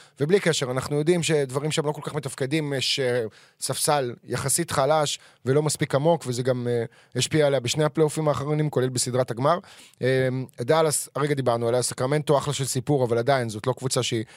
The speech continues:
אה, רמה מעל כולם, בטח לא גולדן סטייט בשנה הזאת, בטח לא הלייקרס, וגם לא מינסוטה שמתגלה בינתיים כאכזבה גדולה, שאין תירוצים, גם הפציעה של טאונס לא הייתה אמורה לגרום לה לרדת למקום האחד עשר, אה, עם מאזן שש שש עשרה שתים עשרה.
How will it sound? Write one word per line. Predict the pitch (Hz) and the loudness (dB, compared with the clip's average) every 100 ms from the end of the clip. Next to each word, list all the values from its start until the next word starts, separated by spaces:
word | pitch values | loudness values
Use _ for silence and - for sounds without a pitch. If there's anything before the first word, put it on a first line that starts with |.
| - _ | -20 _
אה, | 117 117 110 107 104 - _ _ _ _ | 0 2 2 0 -2 -6 _ _ _ _
רמה | 131 139 | 0 2
מעל | 147 143 | 4 2
כולם, | - 139 160 147 | 2 2 4 2
בטח | 165 170 | 2 2
לא | 160 | 2
גולדן | 147 156 147 | 4 2 2
סטייט | 131 143 | 0 0
בשנה | 135 123 131 131 | -2 -2 0 0
הזאת, | 127 147 135 | 2 0 0
בטח | 127 180 160 156 | 0 2 2 2
לא | 147 | 2
הלייקרס, | 143 151 147 156 143 127 - _ | 4 0 0 0 0 -8 -20 _
וגם | 131 160 | 0 2
לא | 156 | 2
מינסוטה | 147 139 - 160 151 | 0 0 0 2 0
שמתגלה | - 131 123 127 135 | 0 -2 -2 0 0
בינתיים | 131 127 131 | 0 0 -2
כאכזבה | 127 120 127 123 | -2 -2 0 0
גדולה, | 131 120 123 135 - - | 0 2 2 0 -4 -20
שאין | - - 123 139 | -10 -2 0 2
תירוצים, | 156 139 127 123 | 0 0 -2 -2
גם | 110 135 | 0 0
הפציעה | 131 139 123 | 0 0 0
של | 117 | -2
טאונס | - 127 117 120 | 0 0 2 0
לא | |
הייתה | 117 113 | 0 0
אמורה | 110 113 117 | 0 0 0
לגרום | 113 120 | 0 0
לה | 120 | 0
לרדת | 113 117 107 | -2 -2 -4
למקום | 117 127 120 | -4 -2 -2
האחד | 104 120 | -2 -2
עשר, | 131 160 151 - - _ - | 0 0 -2 -6 -20 _ -2
אה, | 117 113 | 0 0
עם | 113 | 0
מאזן | 113 113 120 | -2 -2 -2
שש | 131 123 | -2 -2
שש | - | -2
עשרה | 113 120 | -2 -4
שתים | - 107 | -4 -4
עשרה. | 101 98 | -4 -8